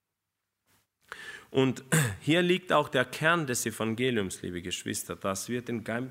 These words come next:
dem Geist Gottes Mächten mehr Raum geben, unser Herz öffnen auch für das Evangelium, wenn wir lesen,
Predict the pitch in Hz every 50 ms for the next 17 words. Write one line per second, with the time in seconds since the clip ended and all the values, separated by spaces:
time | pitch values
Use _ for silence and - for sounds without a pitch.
0 | 131 - 117 117 113 110 120 120 127 131 - - - - 139 147 - - 117 107
1 | - - - - - - - - - - - _ - 104 120 135 143 135 - -
2 | 123 117 110 107 110 117 131 135 120 110 120 131 160 185 185 175 151 - 107 92
3 | 87 87 87 92 90 98 90 - _ _ _ - _ _ _ _ _ - 131 135
4 | 127 131 127 123 127 135 143 139 - - - - 160 175 175 - - 160 143 131
5 | 131 120 120 - - 120 113 113 110 - - 120 - - 127 123 120 117 143 160
6 | 170 160 135 110 104 95 107 113 123 117 123 123 123 123 139 156 170 175 156 131
7 | 110 98 87 87